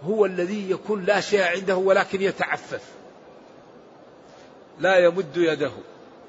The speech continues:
أو البائس هو الزمن الذي لا يستطيع الحراك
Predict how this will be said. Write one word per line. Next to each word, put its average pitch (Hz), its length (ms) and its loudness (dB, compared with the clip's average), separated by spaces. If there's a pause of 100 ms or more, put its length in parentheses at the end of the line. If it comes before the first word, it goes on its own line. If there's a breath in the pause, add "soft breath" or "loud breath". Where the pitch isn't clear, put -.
(3750)
أو 233 180 2
البائس 214 840 -4 (500)
هو 220 220 2
الزمن 196 480 2 (2250)
الذي 190 320 -4
لا 208 160 2
يستطيع 180 540 -6
الحراك 190 440 0